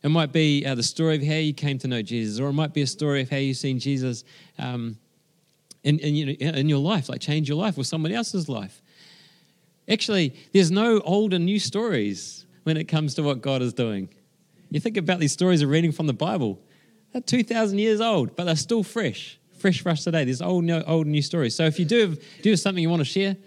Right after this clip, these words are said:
short and sweet is good. Long and preaching, um, less helpful. But if you know, got something short and sweet that you wanna, you wanna share, then come and have, come and have a chat with me. Love to hear lots and lots of stories.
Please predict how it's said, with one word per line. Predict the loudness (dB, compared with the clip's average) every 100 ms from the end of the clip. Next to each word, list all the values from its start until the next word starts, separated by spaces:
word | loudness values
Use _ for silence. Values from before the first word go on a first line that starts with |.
| -20 -20 _ _ _ _ _
short | 0 0
and | 0
sweet | 0 0
is | 0
good. | 0 0 0 -6 _ _ _ -2
Long | 0
and | 0 0
preaching, | -2 0 0 0 -2 _ _ _ _ -16 -8
um, | -4 -4 -6 -12 -4
less | -2 -2 -6 -18 _
helpful. | -6 -4 -4 -8 -12 -6
But | 0 4
if | 2 2
you | 2
know, | 2
got | 2
something | 0 0
short | 0 0
and | 0
sweet | 0 0
that | 2
you |
wanna, | 2 0 -2
you | -2
wanna | -2
share, | -2 -2
then | -2
come | 0 0
and | 0
have, | -4
come | -4 -2
and |
have | -2
a |
chat | -4 -6
with | -6 -6
me. | -8 -8
Love | -8 -2 -2 -2
to | -2
hear | -2 -2 -4 -8
lots | -6 -6 -4
and | -4
lots | -4
of | -6
stories. | -2 -2 -4